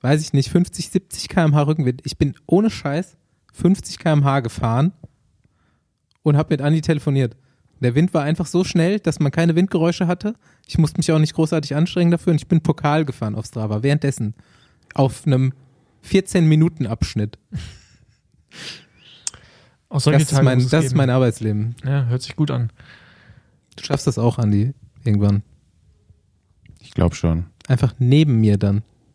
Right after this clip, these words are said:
Speaker 3: Ich, äh, brauch jetzt erstmal wieder einen Powermeter oder sowas.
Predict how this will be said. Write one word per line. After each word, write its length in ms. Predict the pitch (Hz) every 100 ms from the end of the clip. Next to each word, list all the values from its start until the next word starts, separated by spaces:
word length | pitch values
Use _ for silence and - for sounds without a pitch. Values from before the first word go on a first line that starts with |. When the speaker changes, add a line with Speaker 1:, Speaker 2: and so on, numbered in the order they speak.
| _ _ -
Speaker 3:
Ich, 160 | - -
äh, 420 | - - 64 - 117
brauch 200 | 104 104
jetzt 100 | 104
erstmal 320 | 98 101 92
wieder 480 | 90 90 90 90 82 -
einen 100 | 82
Powermeter 680 | - 87 85 76 73 - 85
oder 160 | 76 71
sowas. 380 | 71 - -